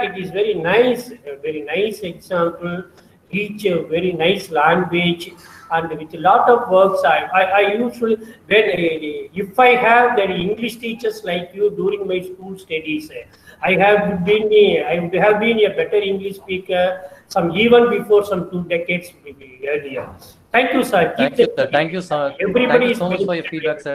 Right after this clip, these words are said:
Speaker 2: It means a lot to me.
Speaker 1: Right. Thank you, sir. Keep the spirit.
Speaker 2: Thank you,
Speaker 1: Thank you,
Speaker 2: sir.
Speaker 1: sir.
Speaker 2: Thank you, sir. Thank you, sir. Thank you
Speaker 1: Thank
Speaker 2: so
Speaker 1: you.
Speaker 2: much.
Speaker 1: Over, over to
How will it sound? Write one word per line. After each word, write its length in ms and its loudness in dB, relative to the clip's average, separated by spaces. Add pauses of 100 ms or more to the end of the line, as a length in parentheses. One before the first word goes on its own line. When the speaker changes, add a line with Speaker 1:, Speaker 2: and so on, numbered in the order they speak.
Speaker 2:
It 80 -16
means 220 -10
a 120 -4
lot 200 -6
to 40 -14
me. 220 -18 (720)
Speaker 1:
Right. 240 -4 (160)
Thank 260 0
you, 100 -6
sir. 200 -14 (240)
Keep 180 -2
the 80 2
spirit. 300 -8
Speaker 2:
Thank 140 -6
you, 40 2
Speaker 1:
Thank 140 0
you, 180 -18
Speaker 2:
sir. 100 -16
Speaker 1:
sir. 100 -18 (420)
Speaker 2:
Thank 260 -10
you, 60 -12
sir. 160 -14
Thank 260 -14
you, 80 -20
sir. 220 -16
Thank 160 -14
you 60 -14
Speaker 1:
Thank 100 2
Speaker 2:
so 60 -2
Speaker 1:
you. 160 0
Speaker 2:
much. 120 2
Speaker 1:
Over, 100 2 (220)
over 200 6
to 40 4